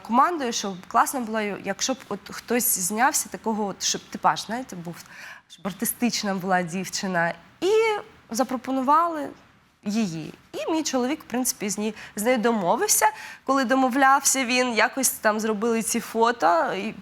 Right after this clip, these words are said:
потім був, е, великий скандал, що я навіть сказала, що я не буду випускати пісню, тому що написали, що про мою сім'ю,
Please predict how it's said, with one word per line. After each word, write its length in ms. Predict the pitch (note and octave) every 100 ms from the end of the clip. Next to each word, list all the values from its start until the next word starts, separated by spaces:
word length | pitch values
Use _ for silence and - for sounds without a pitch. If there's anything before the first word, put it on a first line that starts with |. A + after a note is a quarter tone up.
| -
потім 320 | C#4 A#3+ B3+
був, 320 | A#3+ A#3+ A3
е, 80 | A3+
великий 440 | A3 B3 B3 A3+
скандал, 720 | A3+ - C4+ B3+ A3 G#3+ A#3+
що 140 | C4+ C4
я 120 | A#3+
навіть 180 | A#3 A#3
сказала, 260 | - G#3
що 120 | G#3+ A#3
я 60 |
не 60 | A3+
буду 260 | G#3 G3+
випускати 500 | G3+ G3+ - G3+ F#3+
пісню, 500 | G#3+ B3 B3+ - D4+
тому 220 | D4 A#3+ A3
що 140 | -
написали, 580 | G#3+ A3 - G#3+ A#3 A3+
що 160 | -
про 160 | G3+ G3+
мою 260 | G3+ G#3 C4+
сім'ю, 380 | - B3 B3